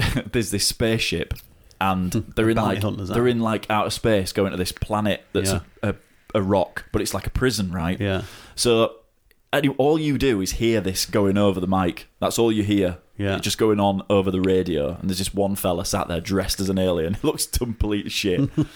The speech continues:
Speaker 1: And the Krites, as they call 'em up in space,
Speaker 2: Krites, yeah, that's
Speaker 1: the
Speaker 2: it.
Speaker 1: Krites kind of eat everything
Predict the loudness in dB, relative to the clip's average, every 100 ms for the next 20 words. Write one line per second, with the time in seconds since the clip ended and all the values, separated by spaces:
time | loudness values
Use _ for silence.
0 | -4 0 -2 -2 -8 -8 -10 _ -2 0
1 | 0 -6 -6 -4 -2 0 2 2 2 -2
2 | -2 -2 -2 -4 0 -2 0 0 0 0
3 | -2 -4 -4 -2 0 0 -2 -2 -2 -4
4 | -4 -4 -4 -4 -6 -4 -2 -2 -2 -2
5 | -4 -6 _ -4 0 0 -2 0 0 2
6 | 2 0 0 -2 -2